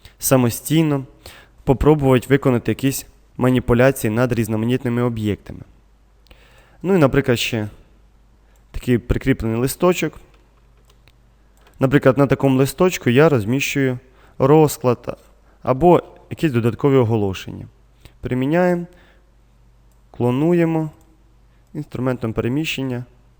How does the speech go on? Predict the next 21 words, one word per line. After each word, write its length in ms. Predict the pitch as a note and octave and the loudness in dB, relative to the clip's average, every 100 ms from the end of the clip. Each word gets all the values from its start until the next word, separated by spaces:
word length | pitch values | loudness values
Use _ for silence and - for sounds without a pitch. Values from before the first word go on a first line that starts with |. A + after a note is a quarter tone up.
| _ _ _ _ _ | _ _ _ _ _
переміщуємо 720 | D#3 C#3+ G#2 B2+ - A#2 A2+ A2+ _ _ _ _ _ _ _ _ _ _ _ _ _ _ _ _ _ _ | -4 -2 -4 -4 -6 -8 -10 -14 _ _ _ _ _ _ _ _ _ _ _ _ _ _ _ _ _ _
наші 320 | A2+ B2 - A#2+ | -6 -4 -4 -4
елементи. 580 | A2 G2 E2+ E2 - - _ _ _ _ _ _ _ _ _ - | -4 -6 -8 -12 -18 -20 _ _ _ _ _ _ _ _ _ -4
Так, 220 | F3+ F3 | -2 0
для 140 | A2+ | -2
того, 180 | A2+ B2+ | -2 -2
щоб 240 | - B2 A#2+ | -2 -4 -4
робот 260 | B2 A2+ | -4 -4
був 200 | A2 A#2 | -6 -6
на 100 | A#2 | -6
передньому 360 | A2 A#2 C3 D3 | -4 -4 -4 -6
плані, 280 | F#3 F#3 D#3 | -4 -4 -4
переміщуємо, 600 | A2+ A2 A2 - A2+ - _ _ - - | -4 -6 -8 -10 -16 -18 _ _ -18 -6
перемістимо 540 | A2+ A2+ G#2+ - A2 | -4 -2 -6 -6 -4
його 160 | A#2 C3 | -2 -2
вгору. 380 | C#3+ F3+ E3+ D#3+ _ _ _ _ _ _ _ - _ _ _ _ - | -4 -4 -6 -10 _ _ _ _ _ _ _ -20 _ _ _ _ -10
Отак. 400 | A#2+ - A#2+ A#2 - - | -10 -6 -6 -6 -12 -20
Далі 360 | A#2 A2+ G#2+ G#2 | -4 -2 0 -2
ще 240 | - A#2 | -4 -6
декілька 560 | G2+ G#2+ - G#2+ - A#2+ | -4 -6 -8 -10 -8 -6
раз 380 | D3 D#3+ - | -8 -10 -16